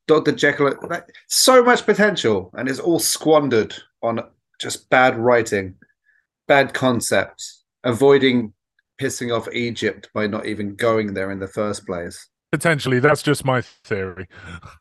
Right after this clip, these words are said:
Speaker 1: No, no, I'm pretty sure that's, that's, it makes sense. I can't think of any other reason why.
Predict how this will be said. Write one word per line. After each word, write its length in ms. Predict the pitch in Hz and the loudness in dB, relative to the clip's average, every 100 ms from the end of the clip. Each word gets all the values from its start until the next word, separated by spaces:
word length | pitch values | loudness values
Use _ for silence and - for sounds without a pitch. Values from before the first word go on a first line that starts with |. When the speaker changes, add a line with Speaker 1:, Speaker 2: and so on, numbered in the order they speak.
| - | -6
Speaker 1:
No, 140 | 160 | -2
no, 60 | 151 | 2
I'm 260 | 143 147 139 | 4 2 2
pretty 180 | 170 | -2
sure 180 | 151 156 | 0 0
that's, 360 | 139 123 - _ _ _ | -2 -6 -10 _ _ _
that's, 400 | 127 - - - _ _ - | -12 -10 -16 -18 _ _ -8
it 120 | 143 | -4
makes 220 | 139 123 | -4 -4
sense. 400 | - 143 113 - | -2 -2 -2 -4
I 60 | 131 | -2
can't 180 | 147 139 | 0 0
think 180 | 135 123 | 0 -2
of 80 | |
any 180 | 139 135 | -2 0
other 200 | 131 123 | 0 0
reason 420 | 117 120 107 110 | -2 -4 -4 -8
why. 340 | 104 101 90 | -4 -4 -6